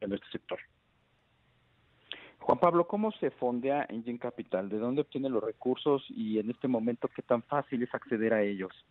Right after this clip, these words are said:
Speaker 1: Bueno, mira, eh, principalmente, en, en, nuestra principal fuente de, de fondeo proviene del mercado, eh, de deuda. Eh, continuamente hacemos, eh, emisiones, bueno, hacemos bursatilizaciones. Eh, también hemos recurrido al mercado de deuda internacional,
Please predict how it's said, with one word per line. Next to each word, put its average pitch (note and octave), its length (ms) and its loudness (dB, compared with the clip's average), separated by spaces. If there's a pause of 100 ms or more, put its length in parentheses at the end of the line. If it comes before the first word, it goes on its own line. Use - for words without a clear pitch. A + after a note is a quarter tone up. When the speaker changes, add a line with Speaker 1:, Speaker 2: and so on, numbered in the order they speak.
(960)
Speaker 1:
Bueno, D3+ 220 10
mira, D#3+ 280 8
eh, C3 600 4
principalmente, F#3+ 680 0
en, C3 440 0
en, A#2+ 120 -4
nuestra C3+ 300 -2
principal D3 400 2
fuente F#3+ 300 0
de, A2+ 380 4
de G#2+ 120 0
fondeo A2 480 0
proviene A#2 380 0
del G#2 140 -4
mercado, G#2 640 2 (500)
eh, A2 100 -4
de G2 280 4
deuda. A#2 400 6 (460)
Eh, G2 680 6
continuamente A#2 580 2
hacemos, A2+ 380 0 (180)
eh, F#2+ 380 4
emisiones, G#2+ 680 2
bueno, A2+ 260 6
hacemos A#2 300 2
bursatilizaciones. A#2+ 1040 4 (480)
Eh, G#2 440 6
también A#2+ 280 4
hemos B2 200 4
recurrido A2+ 480 4
al A2+ 60 4
mercado A2 360 4
de G#2 60 2
deuda A2 220 4
internacional, G#2+ 840 2